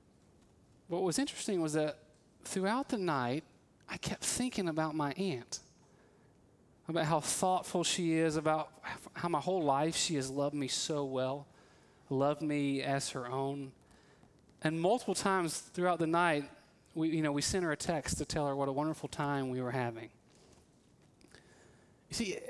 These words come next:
as amaz-, as amazing as the gift was, where my heart went that night was the giver. Because I knew that the gift would not have been possible apart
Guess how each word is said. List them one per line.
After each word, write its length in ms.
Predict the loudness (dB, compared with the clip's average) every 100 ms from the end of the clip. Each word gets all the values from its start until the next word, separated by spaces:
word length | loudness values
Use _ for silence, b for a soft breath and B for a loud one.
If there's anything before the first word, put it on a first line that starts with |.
| 0
as 200 | 2 2
amaz-, 440 | 2 2 4 2 2
as 140 | 0
amazing 520 | 2 2 2 2 0
as 320 | 2 2 2 -2
the 100 | -2
gift 520 | 0 0 0 -4 -4
was, 720 | 0 2 2 0 -2 -6 -10 -18 _ B B B B
where 180 | -2 0
my 220 | 2 0
heart 420 | 0 0 0 -2
went 460 | 0 0 0 -4 0
that 280 | 0 2
night 400 | 0 2 2 -2 -6 -8
was 180 | -6 -4
the 80 | -2
giver. 400 | -2 -2 -8 -14 -20 _ _ _ -20 -20 -20 -20 -20 -20 -20 -20 _ -4
Because 200 | 0 2
I 100 | 4
knew 220 | 2 2
that 180 | 2 2
the 80 | 0
gift 320 | 2 0 0
would 100 | 0
not 80 | 2
have 80 | 0
been 120 | -2
possible 640 | -4 -6 -2 -2 -2 -2 -2
apart 400 | 0 -2 -2